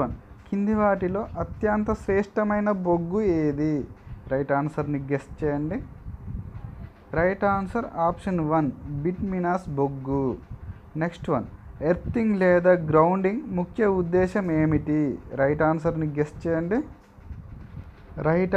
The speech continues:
ఆన్సర్ ఆప్షన్ వన్ తక్కువ నిరోధాన్ని భూమికి కల్పించడం. నెక్స్ట్ వన్, కింది వాటిలో దేని మీద లెడ్ యాసిడ్ సెల్ కెపాసిటీ ఆధారపడి ఉండదు? రైట్ ఆన్సర్ని గెస్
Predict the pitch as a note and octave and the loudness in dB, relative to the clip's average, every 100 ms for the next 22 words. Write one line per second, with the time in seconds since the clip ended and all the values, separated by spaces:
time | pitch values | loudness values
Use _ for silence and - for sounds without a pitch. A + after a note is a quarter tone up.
0 | F#3+ F#3 F3+ A#3 - E3+ F3+ F3+ G3+ F3 | 4 2 0 -4 0 2 2 2 -2 0
1 | D#3 D#3+ C#3+ - F3+ F3+ - A3 G#3 G3+ | 2 2 0 -4 -8 -6 2 4 6 6
2 | G3 F#3+ F#3 E3+ F3 G#3+ E3 D3+ F#3+ G3+ | 6 6 6 6 2 -2 -4 0 0 2
3 | G3+ G#3+ G#3+ F3 F3 F3 F3+ D3+ D3 D3+ | 0 -2 0 2 2 0 -2 2 4 6
4 | D#3 C3 G#2 - - _ _ _ _ _ | 4 2 -2 -12 -20 _ _ _ _ _
5 | _ _ - - - - D#3 D#3+ F3 - | _ _ -20 -20 -20 -10 -2 0 0 -4
6 | F#3+ D3 B2 - - G3+ A3+ A3 G#3 G3+ | 0 0 0 -6 -2 0 2 6 6 6
7 | F#3+ F3 G#3 C4 E3 D3+ F3+ F#3+ G#3 G#3 | 4 2 0 -2 -4 2 2 4 2 0
8 | F#3+ F3 D#3+ F#3+ C#4+ - - - D#3+ F#3+ | 2 2 4 2 0 -10 -14 -4 4 6
9 | G3+ - - D#3+ F3+ F3+ - G#3 F3+ - | 6 -2 -2 4 4 4 0 -2 -2 2
10 | F3+ C#3 - - - E3+ G3 G3 F#3+ F#3 | 4 4 -2 -6 0 4 8 6 4 -4
11 | G#3+ F3+ D#3+ E3 F3 F3 F3+ F3+ F3 F3+ | -2 2 4 6 6 6 6 4 2 2
12 | E3 D#3 D3 C#3 D3+ C#3+ A#2 - - - | 0 2 2 4 4 2 0 -10 -14 -2
13 | C3+ C#3+ D3+ D3+ D#3 D#3 D#3 D3+ C#3+ D3 | 2 4 4 4 2 -2 -2 -2 0 -2